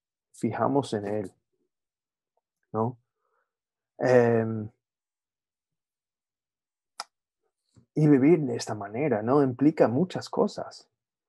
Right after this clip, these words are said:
Em, poder ver más allá de solo el mi, el, mi sufrimiento, ¿no? Em, pues hay muchas cosas prácticas que, que implicaría.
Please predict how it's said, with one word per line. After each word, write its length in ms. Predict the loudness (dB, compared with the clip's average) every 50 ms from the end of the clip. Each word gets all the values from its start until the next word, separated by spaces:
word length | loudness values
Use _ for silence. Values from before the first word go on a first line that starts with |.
| _ _
Em, 560 | -10 -8 -6 -4 -4 -4 -6 -8 -10 -14 -16 -20 -20 _ _ _ _ _ _ _ _ _ _ _ _ _ _ _ _ _ _ _ _ _ _ _ _ _ _ _ _ _ _ _ _ _
poder 300 | 6 10 10 12 12 12
ver 200 | 12 10 8 6
más 340 | 4 2 2 2 0 -4
allá 440 | -6 -4 2 4 4 4 2 0 -8 _ _ -20 -20 _ _ _ _ _ _ _ _ _ _ _ _ 4
de 200 | 6 6 6 4
solo 460 | 2 4 6 8 10 12 12 10 10
el 140 | 8 6 2
mi, 260 | 2 4 4 2 2
el, 260 | 2 2 2 4 2 2
mi 180 | 4 4 4
sufrimiento, 1120 | 6 6 4 4 4 2 _ -10 -4 -2 -2 0 0 0 0 0 -2 -6 -8 -10 -12 -14 _ _ _ _ _ _ _ _ _ _ _ _ _ _ _ _ _ _ _ _ _ _
¿no? 240 | -4 -2 -2 -4 -6 _ _ _ _ _ _ _ _ _ _ _ _ _ -20 -20 _ _ _ _ _ _ _ _ _ _ _ 0
Em, 720 | 2 6 6 8 8 6 6 4 2 0 0 -2 -4 -8 -10 _ _ _ _ _ _ _ _ _ _ -12 -12 -12 -14 _ _ _ _ _ _ _ _ _ _ _ _ _ _ _ _ _ _ _ _ _ _ _ _ _ _ _
pues 200 | _ 0 2 6
hay 80 | 6 8
muchas 400 | 8 8 8 8 8 6 6 6
cosas 380 | 6 4 4 8 8 6 6 6
prácticas 760 | 2 4 4 4 4 4 0 0 4 6 4 4 4 0 -10
que, 400 | -4 0 0 2 2 0 -2 -6 _
que 120 | -2 0
implicaría. 760 | 0 0 0 -2 -2 -2 0 -2 0 2 2 0 0 0 -4 -10